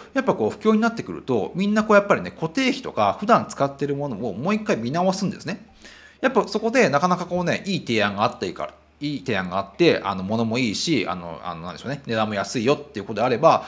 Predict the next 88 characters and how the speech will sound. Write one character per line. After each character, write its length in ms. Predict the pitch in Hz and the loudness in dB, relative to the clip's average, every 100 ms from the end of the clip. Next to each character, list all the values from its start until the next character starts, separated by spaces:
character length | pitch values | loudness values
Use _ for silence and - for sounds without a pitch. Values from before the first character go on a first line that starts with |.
| - | -4
や 80 | 254 | 2
っ 40 | |
ぱ 60 | 202 | 2
そ 120 | 185 | 4
れ 60 | 151 | 2
は 100 | 147 | 2
こ 140 | 147 | 0
う、 40 | 117 | -2
や 60 | |
っ 20 | |
ぱ 100 | 139 | -2
ね、 280 | 92 85 - | -2 -6 -8
あ 120 | 107 98 | -6 -6
の 680 | 87 87 85 82 80 78 76 | -4 -4 -4 -6 -6 -8 -10
ー、 20 | |
不 80 | - | 0
況 160 | 202 | 4
な 100 | 196 | 4
ん 100 | 117 | 2
で、 260 | 95 92 - - | 0 -2 -4 0
ち 60 | |
ょ 40 | 214 | 0
っ 20 | |
と 80 | - | 2
コ 120 | 226 | 0
ス 100 | - | 2
ト 80 | 92 | -2
を 80 | |
抑 160 | 90 120 | 0 0
え、 20 | |
抑 340 | - 123 143 143 | 0 -2 0 2
え 20 | |
た 100 | 143 | 2
い 40 | |
と 80 | - | 0
こ 80 | 82 | -4
ろ 60 | |
も 100 | 80 | -2
あ 60 | 90 | -2
る 100 | 80 | -2
ん 80 | 98 | -2
で、 200 | 113 - - | -4 -4 -2
や 80 | 254 | 0
っ 20 | |
ぱ 100 | - - | 2 4
変 220 | 202 233 | 4 6
え 20 | |
よ 140 | 254 | 6
う 100 | 160 | 4
っ 20 | - | 0
て 80 | |
い 40 | 80 | -8
う 60 | |
ね、 200 | 92 92 - | -6 -6 -4
あ、 160 | 101 | -4
こ 100 | - | -2
う、 20 | 107 | -4
モ 120 | 117 | -2
チ 100 | 165 | 2
ベ 80 | 180 | 2
ー 40 | |
シ 80 | 185 | 2
ョ 40 | |
ン 60 | 165 | 2
が、 140 | 139 | 2
あ 40 | 135 | 2
の、 60 | |
働 280 | 117 135 127 | 2 2 2
く 60 | 117 | -2
ん 60 | |
で 60 | 80 | -8
す 40 | |
よ 60 | 95 | -10
ね。 160 | 185 - - - - - - | -12 -14 -20 -20 -20 -10 -2
逆 220 | 185 285 | 0 0
に 100 | 269 | -2
景 200 | - 247 | 0 -2
気 60 | - | 0
が 100 | 233 | -2
い 80 | 247 | -2
い 40 | |
時 160 | 151 104 | -4 -6
っ 20 | |
て 120 | - | -10
い 20 | |
う 60 | - | -2
の 40 | |
は、 280 | 120 110 - | 2 2 0